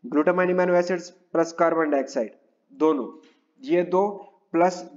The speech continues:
दो एटीपी, प्लस दो एटीपी, ये तीन चीज़ें मिलती हैं और क्या बन जाता है? कार्बोमाइल फॉस्फेट बन जाता है। क्या बन जाता है? कार्बोमाइल फॉस्फेट। रिपीट कर रहा हूँ मैं चीज़ों को कि आपका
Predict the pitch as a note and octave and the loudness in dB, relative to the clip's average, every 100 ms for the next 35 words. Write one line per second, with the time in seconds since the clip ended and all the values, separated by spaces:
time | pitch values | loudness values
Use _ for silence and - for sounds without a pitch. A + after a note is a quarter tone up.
0 | C#3 E3+ E3+ F3 E3+ E3 C#3+ G#2+ C3 D#3 | 2 2 4 0 0 -2 -2 -8 -2 -2
1 | D#3 F3+ G3+ - - _ _ _ _ _ | 0 0 0 -2 -16 _ _ _ _ _
2 | _ - E3 B2 G2+ - _ - D3+ F3 | _ -6 -4 -6 -8 -16 _ -6 0 0
3 | - F#3+ G3+ G#3 G3 G3 D3 D#3+ - G3 | 0 0 0 0 0 0 2 0 0 -2
4 | F3 - - - G3+ F#3 F3 E3+ E3 D#3+ | -2 -6 -8 -4 0 2 2 2 0 0
5 | D#3+ D#3+ - - E3 E3+ D#3 D#3 - - | -2 -2 -6 -2 -2 0 0 0 -2 -10
6 | - _ _ _ _ _ _ _ C3+ C3+ | -20 _ _ _ _ _ _ _ -6 -6
7 | - D#3 C#3+ A#2+ G#2+ G#2+ _ _ _ - | -2 0 0 -2 -8 -12 _ _ _ -6
8 | C#3+ D3+ D#3 E3+ F3+ - _ _ _ _ | -4 -4 -4 -6 -8 -12 _ _ _ _
9 | - - D3+ D#3 D#3+ D#3+ D3+ - - - | -10 0 0 0 -4 -6 -8 -12 -20 -6
10 | C#3+ C#3 D3+ B2 - _ - B2 D#3 D3 | -4 -4 -4 -4 -6 _ -14 -6 -4 -2
11 | D#3+ D#3 D#3+ D3 D#3 D3 F#3 - _ _ | -2 -2 -4 -4 -6 -4 -6 -8 _ _
12 | _ - E3 D3 D#3 - F3 | _ -10 -6 0 0 2 2